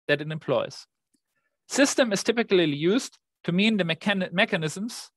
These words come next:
through which in-game actions by characters are resolved, that is, said to have been initiated, been undertaken and produced results. Das Regelsystem beschreibt gleichzeitig meist in unterschiedlichem Detailgrad die Aufgaben von SpielerInnen und Spielleitung.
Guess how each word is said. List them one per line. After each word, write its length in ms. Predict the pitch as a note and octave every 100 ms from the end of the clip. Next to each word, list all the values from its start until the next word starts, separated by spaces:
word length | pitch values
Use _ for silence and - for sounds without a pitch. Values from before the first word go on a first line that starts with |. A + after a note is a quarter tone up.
| _ -
through 220 | - D#3
which 240 | F3+ A3
in-game 500 | - G3+ A#3+ E3 C#3+
actions 400 | C#3+ D3+ - G3
by 160 | - D#3
characters 500 | - E3+ F3 F3+ E3+
are 220 | D#3+ D3 -
resolved, 500 | C#3+ D3 F3 A2+ - _ _ C3
that 120 | C3+
is, 220 | E3 - _ _
said 320 | - D#3+ D#3+
to 80 | -
have 180 | D#3 D3+
been 160 | D3 B2
initiated, 720 | C#3+ G3 A3+ G3+ G#3 G#3 -
been 120 | D3
undertaken 640 | C3+ B2+ - D#3+ - D#3+
and 180 | C#3+ D3
produced 380 | D3 C3 C3 -
results. 540 | C#3+ C3 - - - _ _ _ _ _ _ _
Das 300 | D#3+ D#3+ - _ _ _ _ _
Regelsystem 880 | D3+ B3 C4+ D#3+ C#3+ - D3+ E3+ B3 _ _ _ _ _ _
beschreibt 340 | D#3+ F3+ F#3 -
gleichzeitig 560 | E3 A#3 - A3 -
meist 340 | E3 E3 A3 -
in 80 |
unterschiedlichem 580 | E3+ G3+ G3 F#3 D#3 D#3
Detailgrad 720 | C#3 - D3 F#3+ G3+ G3+ - _ _ _
die 100 | B2+
Aufgaben 480 | C#3+ G3+ - G#3 G#3
von 260 | - C#3+ C#3
SpielerInnen 680 | - F3+ G#3 D#3+ E3 F3+
und 120 | E3+ -
Spielleitung. 600 | E3 C#3 A2+ - -